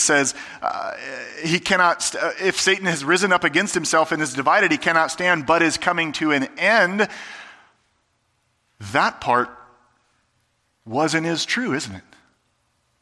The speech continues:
Satan is coming to an end, but not because he's divided against himself, but because the one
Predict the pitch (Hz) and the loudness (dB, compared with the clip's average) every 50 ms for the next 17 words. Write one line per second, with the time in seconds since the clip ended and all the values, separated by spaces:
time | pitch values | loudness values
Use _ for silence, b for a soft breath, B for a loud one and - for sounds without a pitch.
0 | _ _ _ _ _ _ _ _ _ _ _ _ _ _ _ _ _ _ - - | _ _ _ _ _ _ _ _ _ _ _ _ _ _ _ _ _ _ -4 -2
1 | 165 160 156 135 131 123 120 143 190 262 254 202 - - - 120 110 104 101 101 | 0 0 0 -2 -6 -4 -2 0 0 0 -2 -4 -6 -6 -4 -4 -4 -4 -6 -8
2 | - - 113 104 101 98 90 82 78 85 - - - - _ _ _ _ _ _ | -8 -6 -6 -6 -6 -8 -10 -12 -14 -18 -20 -20 -20 -20 _ _ _ _ _ _
3 | _ _ _ _ _ _ _ _ _ _ - 135 135 143 147 143 - 147 127 - | _ _ _ _ _ _ _ _ _ _ -4 -2 2 2 2 2 2 0 -2 0
4 | 151 135 120 135 135 110 - 123 107 117 117 117 113 110 110 117 117 110 - - | -2 -2 -2 -4 -6 -4 -4 0 2 4 4 4 2 0 -2 -2 -4 -6 -6 -10
5 | 98 92 - - - 156 190 165 151 165 - - - - - - _ _ _ _ | -10 -10 -8 -4 -2 -2 -2 -2 -4 -6 -10 -14 -16 -16 -18 -20 _ _ _ _
6 | _ _ _ _ _ _ _ _ _ _ _ _ _ _ _ _ _ _ _ _ | _ _ _ _ _ _ _ _ _ _ _ _ _ _ _ _ _ _ _ _
7 | _ _ _ _ _ _ _ _ _ 123 127 127 143 - 156 156 139 127 139 143 | _ _ _ _ _ _ _ _ _ -2 0 0 0 0 0 0 0 0 0 -2
8 | 123 117 120 131 151 160 147 131 139 147 147 | 0 -2 0 2 2 2 2 2 0 -2 -4